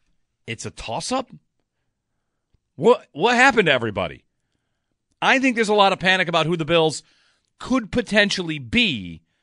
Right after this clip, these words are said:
more than the weather is an equalizer. If it's an equalizer, why isn't it reflected in the spread? If Josh Allen were hurt, the spread would move.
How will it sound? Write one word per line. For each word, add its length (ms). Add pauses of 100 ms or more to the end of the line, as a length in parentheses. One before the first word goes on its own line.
(560)
more 400
than 420 (240)
the 140
weather 380
is 120
an 100
equalizer. 640 (640)
If 220
it's 180
an 100
equalizer, 800 (220)
why 320
isn't 200
it 60
reflected 420
in 80
the 60
spread? 400 (220)
If 120
Josh 360
Allen 300
were 140
hurt, 340 (160)
the 80
spread 320
would 160
move. 320